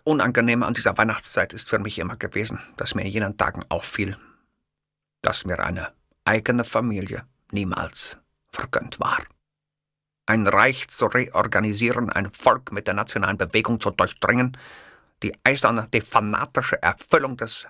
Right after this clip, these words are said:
Halterbefehls im Osten durchzusetzen, so etwas geht eben nicht mit Kindern. Derlei geht nicht einmal mit einer Frau.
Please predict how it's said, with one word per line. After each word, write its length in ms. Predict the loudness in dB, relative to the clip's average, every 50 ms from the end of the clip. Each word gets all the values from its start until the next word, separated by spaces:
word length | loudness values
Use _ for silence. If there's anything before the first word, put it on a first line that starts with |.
| _ 2
Halterbefehls 800 | 2 2 2 2 -2 -2 -2 -2 -6 -4 0 0 0 0 0 -4
im 100 | -6 -4
Osten 340 | -4 -4 -4 -4 -2 -4 -2
durchzusetzen, 760 | 0 -2 -2 -2 -6 -4 0 0 0 0 0 -6 -6 -8 _ _ _ -20 -20 -20 -20 -20 -20 -20 -20 _ _ _ _ -8 -6
so 40 | -6
etwas 300 | -4 -4 -2 -2 -2 -2
geht 220 | -2 -4 -4 -4
eben 240 | -6 -6 -6 -4 -4
nicht 320 | -4 -4 -6 -10 -12 -10
mit 240 | -10 -10 -10 -8 -6
Kindern. 520 | -4 -2 -2 -2 -4 -6 -8 -10 -14 -16 _ _ _ _ _ _ 2 4
Derlei 360 | 4 4 4 2 0 0 -4 _ _ _ _ -10
geht 180 | -10 -10 -8 -8
nicht 160 | -6 -4 -4
einmal 160 | -4 -4 -2
mit 160 | -4 -4 -4
einer 180 | -4 -6 -6 -6
Frau. 400 | -4 0 2 2 2 2 -2